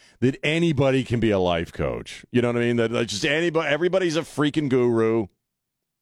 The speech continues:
He won an Oscar, so now he, he knows how you should live. "I'm gonna do a live event." 'Cause nobody's gonna vote for him for, he's never gonna be president, so he had to give up the political thing, right? 'Cause most of the response he got from a lot of folks was laughter.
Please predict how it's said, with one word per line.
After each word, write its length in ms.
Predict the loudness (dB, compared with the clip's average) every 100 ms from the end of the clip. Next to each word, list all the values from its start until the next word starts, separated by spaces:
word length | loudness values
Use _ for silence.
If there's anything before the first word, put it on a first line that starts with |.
| _ _ _
He 100 | 0
won 180 | 2 2
an 80 | 0
Oscar, 800 | 0 -2 -2 0 0 0 -2 -4 _ _ -4
so 120 | -2
now 320 | 0 0 0
he, 240 | 0 -2 0
he 220 | 0 0
knows 300 | 0 0 0
how 180 | 0 0
you 360 | 0 2 2
should 240 | 0 -2 0
live. 600 | 0 2 0 -2 -6 -16 _ _ _ _ _ _
"I'm 220 | -4 0
gonna 240 | 0 -2 -4
do 300 | -2 -2 -2
a 20 |
live 520 | 0 0 0 -4 -6
event." 300 | -10 -6 -6 -6 -6
'Cause 160 | -4 0
nobody's 360 | 0 0 -2
gonna 220 | -2 -2 0
vote 220 | -2 -2
for 160 | -2
him 100 | -2
for, 140 | -4 -6
he's 140 | 0
never 200 | 0 0
gonna 120 | 0
be 100 | -2
president, 640 | -4 0 0 -2 -10 -10 -2
so 80 |
he 60 | 0
had 80 | 0
to 60 |
give 140 | 0 -2
up 120 | -4
the 60 | -4
political 460 | 0 0 0 -6
thing, 280 | -4 -4 -2
right? 300 | -2 -2 -2 -6 _ _ _ _ _ _ _ _ _ -4
'Cause 220 | -4 -4
most 320 | -4 -2 -2
of 60 | -2
the 60 | -2
response 460 | -2 -2 -2 -4
he 80 | -4
got 300 | -2 0 -2
from 140 | -4
a 40 | -2
lot 180 | 0 -2
of 60 |
folks 300 | -4 -4 -4
was 160 | -6 -4
laughter. 600 | -2 -2 -2 -4 -6